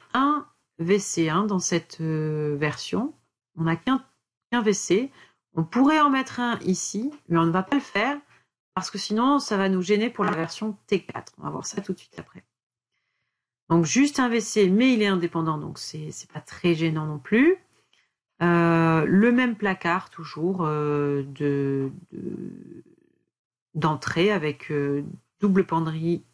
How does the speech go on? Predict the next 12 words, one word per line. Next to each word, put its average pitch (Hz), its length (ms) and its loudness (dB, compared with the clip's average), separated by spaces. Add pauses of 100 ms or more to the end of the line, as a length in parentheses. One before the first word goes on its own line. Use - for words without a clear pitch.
(180)
et 180 280 4 (320)
placard 160 260 -2
à 156 60 -2
chaussures. 170 400 -4
Donc, 165 200 -2 (1160)
on 196 140 2
réalise 220 600 -2 (440)
que 160 60 2
ici, 208 540 2 (500)
on 160 60 -2
pourrait 240 280 4
éva-, 233 260 2